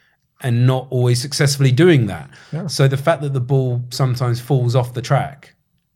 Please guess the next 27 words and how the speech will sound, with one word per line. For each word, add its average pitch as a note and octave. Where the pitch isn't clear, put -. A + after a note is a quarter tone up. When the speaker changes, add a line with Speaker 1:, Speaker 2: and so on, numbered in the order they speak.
Speaker 1:
you B2
know, F#2
I, A#2
we B2+
all, B2+
we B2
all C3+
come C3
off A#2
the G#2+
tracks C#3+
now F2
and D#2+
again, -
you G2+
know? A#2
Speaker 2:
Yeah. G#2
Speaker 1:
And A#2
it's G2+
important A#2
to G#2
get G#2+
back A2
on A2
and A#2
start G#2+
again. A#2+